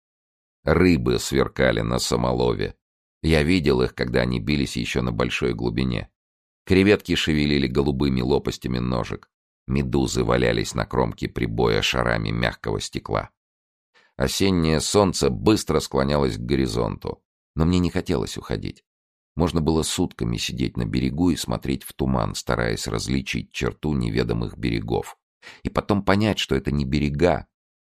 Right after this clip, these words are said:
а гряда облаков, висящих в небе очень далеко, пожалуй, над Мраморным морем.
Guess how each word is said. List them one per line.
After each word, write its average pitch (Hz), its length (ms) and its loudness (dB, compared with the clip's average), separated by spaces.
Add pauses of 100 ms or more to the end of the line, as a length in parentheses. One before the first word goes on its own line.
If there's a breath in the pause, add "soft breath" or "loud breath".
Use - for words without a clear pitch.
(140)
а 64 80 -2
гряда 65 460 0
облаков, 69 640 0
висящих 57 680 -2
в 53 60 -8
небе 57 340 0
очень 55 340 -6
далеко, 62 600 -2 (340)
пожалуй, 67 400 2
над 58 220 -2
Мраморным 60 600 0
морем. 60 440 -4